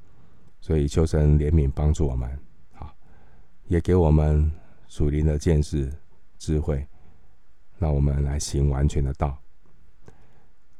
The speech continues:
法利赛人熟悉旧约，耶稣的问题自然对他们来讲很容易回答。他们知道旧约预言的弥赛亚、基督呢，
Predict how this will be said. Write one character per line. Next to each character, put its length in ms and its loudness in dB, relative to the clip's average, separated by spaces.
法 140 2
利 100 4
赛 180 6
人 220 6
熟 180 2
悉 120 2
旧 260 2
约， 280 2
耶 100 6
稣 140 6
的 100 8
问 180 8
题 440 2
自 140 2
然 140 6
对 120 4
他 100 2
们 120 4
来 40 2
讲 340 -2
很 120 -2
容 160 4
易 60 4
回 160 -2
答。 260 -6
他 100 2
们 120 8
知 160 0
道 200 0
旧 220 4
约 120 4
预 180 0
言 100 0
的 120 2
弥 160 4
赛 240 -4
亚、 240 -8
基 240 -4
督 180 0
呢， 220 0